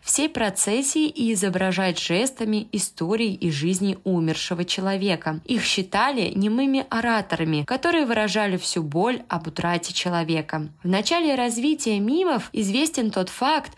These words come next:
что на сцену допускались даже женщины, актрисы для игры в трагедии. Были известны две мимистки, Китерис и Дионисия.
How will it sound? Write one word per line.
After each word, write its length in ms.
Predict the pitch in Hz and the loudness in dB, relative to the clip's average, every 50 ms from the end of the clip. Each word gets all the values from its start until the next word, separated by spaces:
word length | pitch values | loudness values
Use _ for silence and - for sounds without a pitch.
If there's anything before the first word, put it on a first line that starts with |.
| - - - - | -18 -18 -14 -10
что 220 | - - - 226 | -6 -4 -2 0
на 160 | 214 214 214 | 2 2 0
сцену 340 | 202 - - 330 359 359 330 | 0 0 0 0 2 2 2
допускались 720 | 277 254 254 247 - 240 233 - - 226 214 202 214 202 | 0 0 -2 -2 -2 -4 -2 -2 0 0 0 0 0 -2
даже 340 | 185 185 185 190 196 185 226 | 0 0 0 0 2 0 0
женщины, 800 | 226 214 240 294 311 285 233 202 - - - 170 165 160 - - - | 0 0 2 2 2 2 2 2 0 0 -2 -2 -2 -2 -4 -6 -6
актрисы 760 | - 180 170 - - - - 233 240 285 269 269 - - 175 | -4 -4 -4 -4 -8 -8 -6 -2 -2 0 0 0 0 0 0
для 260 | 156 165 160 160 160 | 0 0 0 0 0
игры 260 | 156 156 160 165 202 240 | 0 0 0 0 0 0
в 80 | - | -2
трагедии. 760 | - - 190 190 185 175 185 175 160 151 - 185 147 143 139 - - | -2 -2 0 0 2 2 2 2 2 0 0 -2 -2 -2 -4 -6 -4
Были 340 | 190 240 254 226 208 - - | 0 0 2 2 0 0 -2
известны 580 | - 180 165 165 170 240 302 339 330 - 294 269 | -2 -2 -2 -2 0 0 0 0 0 -2 -2 -2
две 280 | 226 202 190 262 330 | 0 0 2 2 2
мимистки, 720 | 349 330 285 247 220 208 202 185 - - - 180 170 - - - _ - | 2 2 2 2 2 2 2 0 -2 -4 -4 -4 -4 -4 -6 -12 _ -6
Китерис 640 | - 185 180 180 - 190 240 302 330 339 330 - - - _ | -4 -4 -2 0 0 0 2 2 2 2 0 0 -4 -4 _
и 80 | 302 302 | -2 0
Дионисия. 840 | 247 226 254 226 214 196 185 180 170 160 - - 165 156 151 160 | 0 0 2 2 2 2 4 2 2 2 0 0 -2 -2 -2 -4